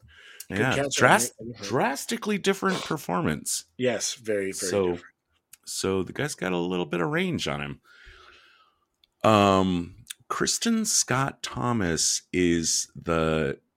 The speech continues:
Speaker 2: actor name of the Diana Taverner character,
Speaker 1: Mm-hmm.
Speaker 2: the Deputy Director General of M I five. We haven't seen her before, but apparently if we ever get around to doing the original Mission Impossible movie,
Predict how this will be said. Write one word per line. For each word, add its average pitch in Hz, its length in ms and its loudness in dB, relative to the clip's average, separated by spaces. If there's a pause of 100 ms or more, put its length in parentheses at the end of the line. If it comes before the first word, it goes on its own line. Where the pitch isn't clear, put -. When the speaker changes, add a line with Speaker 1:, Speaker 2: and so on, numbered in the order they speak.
(440)
Speaker 2:
actor 107 540 0
name 73 720 -4 (160)
of 76 320 -4
the 73 540 -4 (120)
Diana 78 1120 -2 (720)
Taverner 69 800 -2 (200)
character, 65 480 -6
Speaker 1:
Mm-hmm. - 140 -12
Speaker 2:
the 69 200 -8
Deputy 67 460 -6
Director 67 440 -8
General 69 420 -8
of 69 160 -14 (100)
M 78 100 -6
I 73 80 -2
five. 71 240 -2 (460)
We 156 180 4
haven't 131 560 4
seen 196 280 0
her 196 180 -2
before, 196 400 2
but 110 180 2
apparently 120 800 0 (340)
if 117 220 2
we 127 240 2
ever 135 260 0
get 127 220 0
around 113 320 2
to - 100 -8
doing 110 300 2
the 101 140 2
original 87 480 0
Mission 85 360 -4
Impossible - 720 -8
movie, 127 460 -10